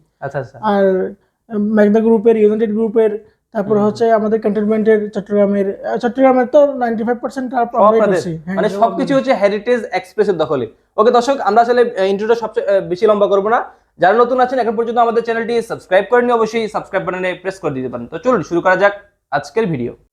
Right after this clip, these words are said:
Speaker 2: দর্শক, আপনাদের মাঝে আজকে একটা স্পেশাল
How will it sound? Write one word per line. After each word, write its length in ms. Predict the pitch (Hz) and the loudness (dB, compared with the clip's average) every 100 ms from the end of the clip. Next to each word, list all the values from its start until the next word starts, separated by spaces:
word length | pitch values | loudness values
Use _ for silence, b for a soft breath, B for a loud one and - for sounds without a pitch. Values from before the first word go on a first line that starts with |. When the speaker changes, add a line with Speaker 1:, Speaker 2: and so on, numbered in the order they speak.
| - | 0
Speaker 2:
দর্শক, 400 | 202 208 285 285 | 2 4 2 0
আপনাদের 440 | 220 208 214 220 254 | -4 -2 0 2 4
মাঝে 340 | 254 254 262 | 4 6 4
আজকে 320 | 262 202 - 233 | 2 -4 -2 -2
একটা 400 | 240 226 262 226 | -2 -6 -6 -6
স্পেশাল 580 | - 220 254 254 247 | -6 -8 -4 -4 -6